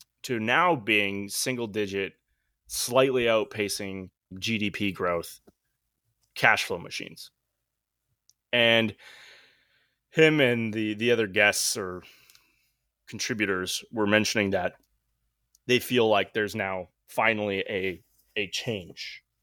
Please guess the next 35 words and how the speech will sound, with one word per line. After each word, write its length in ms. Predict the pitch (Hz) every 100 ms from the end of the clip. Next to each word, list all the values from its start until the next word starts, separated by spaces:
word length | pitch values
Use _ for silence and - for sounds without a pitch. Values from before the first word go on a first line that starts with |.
| _
And 120 | 113 123
I 80 |
tend 300 | 123 175 185
to 80 | 202
agree 340 | 143 117 107 85
with 160 | -
this. 300 | - - - -
And, 180 | 117 104
and 180 | 123 117
the 60 | 113
change 420 | - 156 151 117
being 400 | 120 110 104 101
that 280 | 95 92 - _ _ _ _
they've, 180 | 110 98 -
they've 180 | 104
shifted 480 | - - 147 - 113
from 220 | - 110
be-, 240 | 98 101 -
from 380 | - 101 92 90 - _ _
being 240 | 107 95
growth 300 | 85 95 107
stocks 440 | - 156 147 147 -
to 120 | -
now 220 | 104 101
being 460 | 92 104 95 90 85 _ _ _ _ _ _ _ _ _ - 104
blue 340 | 107 104 101
chip. 240 | - -
They've 160 | 139 131
always 220 | 185 190
been 180 | 127 135
blue 200 | 135 127
chip, 240 | - 120 -
but 160 | 120
now 240 | 110 110 107
they're, 420 | 107 101 95